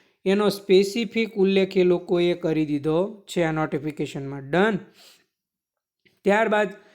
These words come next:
જેટલા પણ વિદ્યાર્થીઓ ભાષાના છે, ગુજરાતી, હિન્દી, અંગ્રેજી, સંસ્કૃત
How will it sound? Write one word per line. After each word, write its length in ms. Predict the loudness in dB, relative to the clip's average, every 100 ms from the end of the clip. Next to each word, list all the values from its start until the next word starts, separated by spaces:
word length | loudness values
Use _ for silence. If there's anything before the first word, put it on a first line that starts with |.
| _ _ -6
જેટલા 300 | -2 0 0
પણ 160 | 2
વિદ્યાર્થીઓ 520 | 2 4 2 4 2
ભાષાના 520 | 4 0 0 0 0 0
છે, 200 | 0 2
ગુજરાતી, 420 | 2 2 2 0
હિન્દી, 300 | 2 2 2
અંગ્રેજી, 380 | 2 2 2 0
સંસ્કૃત 580 | -2 -4 -4 -4 -4